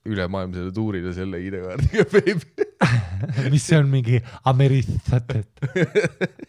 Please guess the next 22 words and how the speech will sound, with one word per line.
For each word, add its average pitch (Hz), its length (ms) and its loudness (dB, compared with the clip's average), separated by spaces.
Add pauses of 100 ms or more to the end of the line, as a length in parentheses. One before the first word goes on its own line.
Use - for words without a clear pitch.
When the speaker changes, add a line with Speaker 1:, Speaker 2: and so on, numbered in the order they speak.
(280)
Speaker 1:
Ja 170 220 0
see, 156 200 0
kus 120 140 -2
ma 113 140 -4
olen 113 80 -4
usa 113 220 -2
piiri 104 280 -2
Speaker 2:
Jah. 156 220 8
Speaker 1:
peal. - 600 -8
I 127 140 -6
D-kaardiga. 110 640 -4 (160)
Speaker 2:
Is 139 180 -2
this 175 80 0
Speaker 1:
Ei. 190 420 4 (360)
Speaker 2:
Usset. - 800 2 (500)
Speaker 1:
Is 156 240 -2 (240)
European 160 640 0
Union. 220 600 2 (100)
Speaker 2:
<laughs> 311 140 -4
Paripuupi, 196 1040 2
I 196 280 2
Speaker 1:
Paripu-. 220 680 0